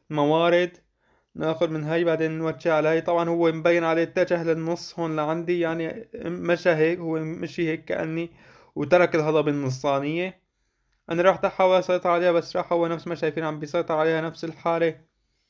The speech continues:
أخدته هلأ عبارة، بس هو ما بنعرف شو عم بيسوي، رايح أستكشفه. مبنى رئيسي طالع على الثلاثة طبعا، لأني هون بالسرعة علق، لكن طالع كمان على الثلاثة طلع-، طلعت.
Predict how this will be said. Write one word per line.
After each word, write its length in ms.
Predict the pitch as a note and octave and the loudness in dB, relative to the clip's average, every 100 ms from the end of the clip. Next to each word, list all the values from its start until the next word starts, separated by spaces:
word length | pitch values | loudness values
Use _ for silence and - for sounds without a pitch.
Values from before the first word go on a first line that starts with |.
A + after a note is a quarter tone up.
| _ _ _ _ _ _ _ | _ _ _ _ _ _ _
أخدته 520 | - B2 E3+ - E3+ D#3+ | -6 2 2 4 2 2
هلأ 180 | E3 | 2
عبارة، 480 | E3+ D3+ D#3+ E3+ E3 | 2 4 2 2 0
بس 280 | E3+ D#3+ - | -2 -4 -2
هو 300 | E3+ E3+ E3 - _ _ _ _ _ - | 0 2 0 -6 _ _ _ _ _ -12
ما 140 | D#3 D#3 | -4 -2
بنعرف 280 | D#3 D3+ | 0 -2
شو 80 | E3 | -2
عم 100 | D#3+ | -4
بيسوي، 280 | D3 E3+ E3+ | -2 2 4
رايح 180 | E3+ E3 | 2 0
أستكشفه. 600 | D3 - E3+ - G3 G3 _ _ _ _ _ _ _ _ _ _ _ _ _ _ _ _ - | -4 -4 -4 -2 -2 -2 _ _ _ _ _ _ _ _ _ _ _ _ _ _ _ _ -4
مبنى 240 | D#3 E3 | 0 4
رئيسي 320 | D#3 D#3+ E3 E3 | 4 4 2 -2
طالع 340 | D#3+ D#3+ D#3 | 0 2 2
على 100 | D3 | 0
الثلاثة 440 | C3+ E3 D#3+ D#3+ | -4 -2 0 0
طبعا، 300 | D#3+ E3 E3+ D#3+ | -2 0 0 -2
لأني 140 | D#3 | -4
هون 220 | D#3 D#3 D3+ | -4 -4 -6
بالسرعة 680 | D3 C#3+ D#3 D3+ C#3+ C#3 | -10 -6 -2 0 -2 -2
علق، 340 | C#3 D3 E3 - | -4 -2 -2 -4
لكن 260 | D#3+ D3+ | -6 -8
طالع 320 | C#3+ D#3 D3+ C#3+ | -2 2 2 2
كمان 240 | D3 D3+ | 0 0
على 140 | D3 | -2
الثلاثة 320 | C#3 D3+ C#3+ D3 | -2 -2 -2 -4
طلع-، 360 | D3+ D3 D#3 - - | -2 -2 -2 -4 -4
طلعت. 460 | D3 D3 D#3+ E3+ | -2 0 0 -2